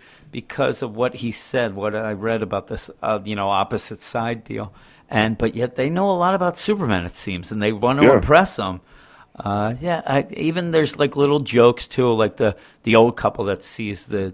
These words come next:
Speaker 1: the ship, uh,
Speaker 2: Yeah.
Speaker 1: crash, and he's like, "Get a picture." "Uh, I, I can't. We got rid of that data plan." Like, uh,
Speaker 2: Yeah,
Speaker 1: what is
Speaker 2: 'cause
Speaker 1: this?
Speaker 2: they don't want
Speaker 1: Freaking
Speaker 2: Instagram or
Speaker 1: Yeah,
Speaker 2: whatever.
Speaker 1: it's Eric Shea. They don't have a fucking plan on the phone.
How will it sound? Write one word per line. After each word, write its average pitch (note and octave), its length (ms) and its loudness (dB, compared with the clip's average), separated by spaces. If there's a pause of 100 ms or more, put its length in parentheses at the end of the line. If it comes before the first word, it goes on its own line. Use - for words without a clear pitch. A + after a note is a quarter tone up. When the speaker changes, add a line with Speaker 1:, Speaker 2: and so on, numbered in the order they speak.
Speaker 1:
the A2 100 -8
ship, - 500 0 (640)
uh, G2+ 200 0
Speaker 2:
Yeah. D#2+ 220 6
Speaker 1:
crash, G#2+ 400 0
and G#2+ 80 -10
he's F2+ 140 -10
like, G#2+ 160 -8
"Get D3+ 160 -4
a - 40 -4
picture." - 420 -4 (400)
"Uh, D#3 60 -6
I, C#3+ 360 -2 (160)
I C#3+ 100 -2
can't. E3+ 460 -4
We A2+ 100 -6
got D#3 200 2
rid D3+ 160 0
of D#3 100 0
that C#3 180 0
data D3+ 320 6
plan." F#2+ 420 -2 (460)
Like, C#3 240 -2
uh, E3+ 60 4
Speaker 2:
Yeah, E3+ 140 6
Speaker 1:
what F3 120 2
is F2 100 4
Speaker 2:
'cause E2+ 60 4
Speaker 1:
this? G2+ 200 0
Speaker 2:
they E2 120 2
don't E2 100 4
want F2 200 4
Speaker 1:
Freaking F#2 80 -2
Speaker 2:
Instagram E2+ 560 4
or D#2+ 40 4
Speaker 1:
Yeah, D#2+ 60 6
Speaker 2:
whatever. D#2+ 360 4 (100)
Speaker 1:
it's - 160 -8
Eric D#3 260 2
Shea. D#3 480 -4 (300)
They D3+ 120 -10
don't C#3 160 -4
have C#3 120 -2
a B2+ 80 -4
fucking C3 440 -4
plan C#3+ 360 -4
on A#2 60 -4
the A2 100 -2
phone. - 420 0